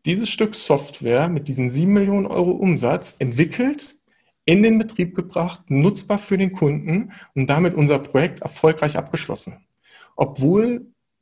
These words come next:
wir nicht das Gefühl hatten, dass an uns geglaubt wird, dass wirklich die Menschen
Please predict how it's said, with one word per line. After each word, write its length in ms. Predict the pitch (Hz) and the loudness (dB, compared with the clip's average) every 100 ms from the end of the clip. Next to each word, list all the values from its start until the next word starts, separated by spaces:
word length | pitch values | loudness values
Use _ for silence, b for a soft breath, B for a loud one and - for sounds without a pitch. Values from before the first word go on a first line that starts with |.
| _ | _
wir 140 | 143 175 | 0 0
nicht 240 | 240 - | 0 0
das 160 | 156 - | -2 -2
Gefühl 400 | - - 151 131 | -4 0 2 2
hatten, 260 | 131 131 | 0 0
dass 320 | 123 - - | 0 0 -4
an 140 | - 135 | -4 -2
uns 220 | 139 - | -2 -2
geglaubt 520 | 120 - 139 147 - | -6 0 0 0 -4
wird, 220 | 110 104 | -6 -4
dass 280 | 117 - - _ | -6 -8 -14 _
wirklich 380 | 151 151 143 143 | -2 0 -2 -4
die 80 | |
Menschen 500 | 127 123 131 127 127 | -2 -2 -2 -6 -8